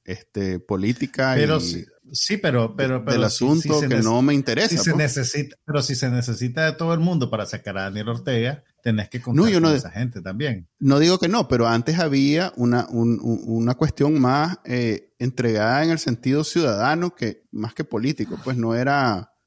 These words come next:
Speaker 1: no era aquello de, de, ok, yo quiero esto, yo quiero esto, yo, había grupos enteros de gente en la Alianza, en la Unidad Azul y Blanco. La semana pasada tuvimos a la persona de,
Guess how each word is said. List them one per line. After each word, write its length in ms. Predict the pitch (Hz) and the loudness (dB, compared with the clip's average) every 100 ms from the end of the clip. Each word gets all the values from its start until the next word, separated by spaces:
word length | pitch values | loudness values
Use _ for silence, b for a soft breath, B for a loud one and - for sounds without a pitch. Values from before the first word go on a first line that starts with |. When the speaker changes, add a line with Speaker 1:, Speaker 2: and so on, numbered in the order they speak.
| _ - | _ -4
Speaker 1:
no 180 | 117 127 | 0 2
era 100 | - | 2
aquello 480 | - 143 156 170 | 0 2 2 2
de, 360 | 165 135 104 87 | 2 2 0 -2
de, 400 | 95 98 95 85 | -4 -4 -4 -6
ok, 160 | 90 123 143 | -6 -4 -2
yo 140 | 123 107 | -4 -6
quiero 240 | 120 135 | -6 -4
esto, 200 | 196 202 | -2 -2
yo 120 | 170 | -4
quiero 160 | 151 156 | -2 0
esto, 240 | 208 196 170 | 2 0 0
yo, 280 | 170 196 - | 0 -2 -4
había 640 | 110 110 120 143 160 165 - | -2 0 2 2 2 -2 -8
grupos 540 | 120 127 190 190 123 | -4 0 0 0 -2
enteros 560 | 117 107 151 151 95 156 - | -2 -2 -2 -2 -2 -6 -8
de 120 | 110 | -8
gente 500 | 107 135 107 - 143 - _ _ | -2 -2 -2 -4 -10 -10 _ _
en 140 | 104 | -8
la 60 | 92 | -6
Alianza, 480 | 104 151 139 127 123 | -2 0 0 0 -4
en 80 | |
la 40 | 107 | -2
Unidad 200 | 101 98 | -4 -4
Azul 200 | - 98 | -8 -8
y 40 | |
Blanco. 520 | 98 143 117 - 175 165 | -4 -2 -2 -4 -8 -8
La 160 | 101 98 | -6 -8
semana 380 | 95 98 95 | -4 -2 -2
pasada 400 | 104 117 123 143 | -2 -2 2 2
tuvimos 360 | 156 165 165 170 | 2 -2 -2 -2
a 100 | 156 | 0
la 140 | 147 | 0
persona 460 | 123 131 - 143 151 | -2 -8 -6 -6 -4
de, 440 | 143 143 143 131 | -2 -2 -2 -4